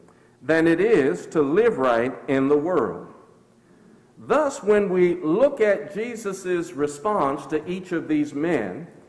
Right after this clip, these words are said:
his intent was not to discourage, but rather to help them understand the nature of the commitment that he requires.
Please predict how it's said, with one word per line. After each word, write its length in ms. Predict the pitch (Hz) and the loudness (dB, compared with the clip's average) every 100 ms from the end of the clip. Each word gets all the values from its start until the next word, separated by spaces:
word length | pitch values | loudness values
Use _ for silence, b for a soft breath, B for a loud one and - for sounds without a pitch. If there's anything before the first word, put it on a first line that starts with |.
| B B | B B
his 220 | 220 226 214 | 0 2 2
intent 560 | 214 214 302 302 - | 0 -2 -2 -2 -2
was 180 | 196 170 | -4 -2
not 420 | 175 208 214 - | -2 0 0 -2
to 340 | 185 160 160 - | 0 0 -2 -8
discourage, 800 | 233 269 269 180 131 98 85 - - b b b b | -4 -4 -2 0 0 0 -4 -10 -14 b b b b
but 220 | 160 190 | 0 2
rather 400 | 170 240 254 240 | 2 2 2 0
to 220 | 240 202 | 2 2
help 340 | 175 233 247 185 | 2 0 -2 0
them 220 | 220 208 | 0 2
understand 720 | 190 190 139 - 170 165 160 | 0 0 -6 -4 -2 0 0
the 80 | 151 | 0
nature 520 | 143 180 202 - 185 | 0 0 -2 -2 -2
of 280 | 185 147 143 | 0 0 0
the 60 | 139 | -4
commitment 840 | - 127 151 220 - 117 117 - | -4 -2 0 0 -2 -4 -6 -4
that 220 | 135 127 | -2 -2
he 120 | 143 127 | -4 -4
requires. 840 | 139 143 - 151 98 85 110 | -4 -6 -4 -4 -4 -8 -14